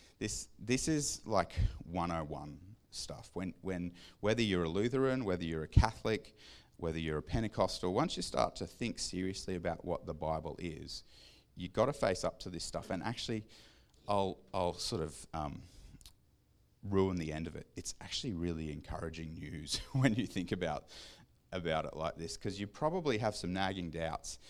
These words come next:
in the basement of your mind. So you need to get out. And actually, they live. Scripture lives. So here's an analogy to help you think about it. Um, you are not a C D player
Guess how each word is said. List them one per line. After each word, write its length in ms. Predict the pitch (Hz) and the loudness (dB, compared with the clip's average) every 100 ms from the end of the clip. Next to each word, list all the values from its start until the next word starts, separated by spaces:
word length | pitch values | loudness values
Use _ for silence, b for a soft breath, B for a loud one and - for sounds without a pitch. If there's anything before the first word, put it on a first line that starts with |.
| B | B
in 120 | - 80 | -8 -6
the 80 | |
basement 420 | 73 80 - 82 80 | -2 -4 -4 -6 -6
of 140 | 82 | -6
your 140 | 80 78 | -4 -4
mind. 340 | 80 80 82 | -2 -2 -2
So 120 | 107 - - - | -4 -6 -10 -12
you 100 | 101 | -4
need 180 | 101 95 | -2 -2
to 60 | 87 | -4
get 180 | 80 | -4
out. 320 | 80 82 69 - b b - | -2 -2 -2 -10 b b -6
And 120 | 85 | -2
actually, 300 | 87 - 90 | -2 0 0
they 180 | 87 87 | 2 2
live. 360 | 107 85 73 - - | 4 2 -2 -14 -10
Scripture 460 | - - - - 82 | -8 -6 -6 -6 -4
lives. 420 | 80 73 - - B B B B - | -4 -6 -10 -16 B B B B 2
So 240 | 139 131 | 8 8
here's 240 | - 175 156 | 8 4 6
an 80 | 127 | 6
analogy 500 | 107 92 98 95 85 | 6 6 6 2 0
to 60 | |
help 240 | 82 85 80 | 0 -2 -2
you 80 | |
think 360 | - 80 82 - B B - | -6 -4 4 4 B B -8
about 380 | 85 78 73 76 | -2 0 0 0
it. 140 | - - - _ _ _ - - | -6 -12 -20 _ _ _ -14 -2
Um, 180 | 101 107 B B | 0 0 B B
you 320 | 95 117 160 151 | 2 6 8 8
are 120 | 104 | 8
not 400 | 92 85 - - B B - _ _ - | 6 4 6 8 B B -8 _ _ -10
a 60 | - | -4
C 240 | - 90 | 0 0
D 160 | 80 80 | 0 -2
player 440 | - - - 90 | -4 -8 -8 -10